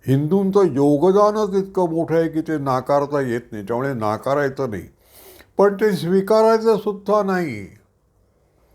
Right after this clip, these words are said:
अशी राज्यकर्त्यांची, मोदींचं सरकार येईपर्यंत राज्यकर्त्यांची ही भूमिका असल्यामुळे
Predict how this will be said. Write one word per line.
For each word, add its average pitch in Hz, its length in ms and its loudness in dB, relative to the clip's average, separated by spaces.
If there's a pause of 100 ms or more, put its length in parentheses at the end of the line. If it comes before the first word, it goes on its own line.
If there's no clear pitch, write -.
(400)
अशी 190 260 2
राज्यकर्त्यांची, 175 1040 0
मोदींचं 135 720 -4
सरकार 139 440 -4
येईपर्यंत 120 760 -6
राज्यकर्त्यांची 117 1080 -4
ही 139 60 -6
भूमिका 117 460 -6
असल्यामुळे 101 680 -8